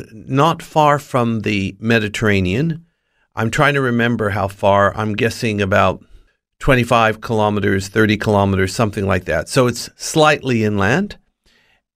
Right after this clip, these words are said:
I think the sheep industry helped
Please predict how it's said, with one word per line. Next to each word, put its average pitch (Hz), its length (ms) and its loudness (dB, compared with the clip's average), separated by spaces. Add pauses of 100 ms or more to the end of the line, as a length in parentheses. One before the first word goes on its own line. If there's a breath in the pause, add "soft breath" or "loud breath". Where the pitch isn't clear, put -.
I 120 140 2
think 165 360 -2
the 131 100 -2
sheep - 360 -2
industry 131 800 0 (640)
helped - 460 -2